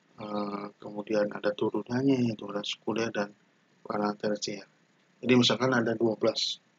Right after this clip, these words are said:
lingkaran warna itu sebenarnya adalah, eh, hasil dari penurunan dari warna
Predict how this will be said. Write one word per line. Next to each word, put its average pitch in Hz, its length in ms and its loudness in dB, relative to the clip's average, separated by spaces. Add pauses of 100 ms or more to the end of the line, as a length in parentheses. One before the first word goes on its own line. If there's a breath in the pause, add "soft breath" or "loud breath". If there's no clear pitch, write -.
(140)
lingkaran 117 480 6
warna 110 320 2
itu 151 240 0
sebenarnya 123 560 -2 (560)
adalah, 107 560 2 (240)
eh, 104 480 -2 (240)
hasil 135 400 4
dari 107 320 2 (720)
penurunan 113 720 2
dari 113 320 -2
warna 110 480 -2